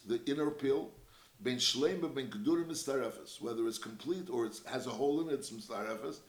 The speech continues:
'cause be'emes is not a peel. It's, it, it, even though it looks a little like a peel, but in reality, it's also part of the food. It's an edible item,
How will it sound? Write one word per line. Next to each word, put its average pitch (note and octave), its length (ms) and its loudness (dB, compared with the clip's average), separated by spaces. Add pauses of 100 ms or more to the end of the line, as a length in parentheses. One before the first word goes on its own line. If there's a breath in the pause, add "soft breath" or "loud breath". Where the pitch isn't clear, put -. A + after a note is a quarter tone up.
(260 loud breath)
'cause C3 160 2
be'emes D#3 340 0
is D3 100 -4
not E3+ 140 0
a F3 60 2
peel. G#3 300 2
It's, - 240 -2 (300 loud breath)
it, B2 100 -4 (100)
it, C#3 180 0
even G3 180 2
though D3+ 140 8
it B2+ 40 8
looks G3+ 220 4
a G3+ 60 4
little C3 320 4
like A2+ 240 -2
a A2+ 60 -6
peel, A#2 420 0 (300 loud breath)
but A2 160 -2
in C3 80 -2
reality, G3 520 4
it's F3 240 2
also G#3 240 6
part G3 260 4
of G#3 100 8
the G3+ 80 4
food. B3+ 280 -2
It's B2+ 140 -2
an B2 140 -8
edible D3 400 4
item, G#2 320 2